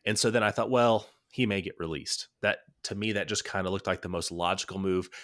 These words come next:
And then you brought up to me the idea of Paul DeJong possibly going on the sixty-day, and I hadn't really thought about that. But if he's going on the sixty-day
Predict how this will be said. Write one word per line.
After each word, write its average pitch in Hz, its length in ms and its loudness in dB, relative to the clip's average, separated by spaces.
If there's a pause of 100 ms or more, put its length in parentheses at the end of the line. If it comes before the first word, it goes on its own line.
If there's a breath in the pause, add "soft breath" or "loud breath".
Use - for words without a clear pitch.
(320 loud breath)
And 104 100 -8
then 104 220 4
you 151 160 -2
brought 147 260 2
up - 120 -2
to 123 80 -2
me 170 120 0
the 113 160 2
idea 92 260 2
of 87 120 -2
Paul 92 220 0
DeJong 110 420 -2
possibly 85 480 -4
going 90 380 -2
on 87 200 0
the 82 80 -8
sixty-day, 85 800 -4 (520 loud breath)
and 107 160 2
I 95 60 4
hadn't 95 240 -4
really 82 160 -2
thought 113 320 2
about 175 280 0
that. 202 400 -2 (800 soft breath)
But 135 480 0 (420)
if - 180 -2
he's 202 180 0
going 185 240 2
on 131 140 4
the 90 80 -2
sixty-day 82 1000 0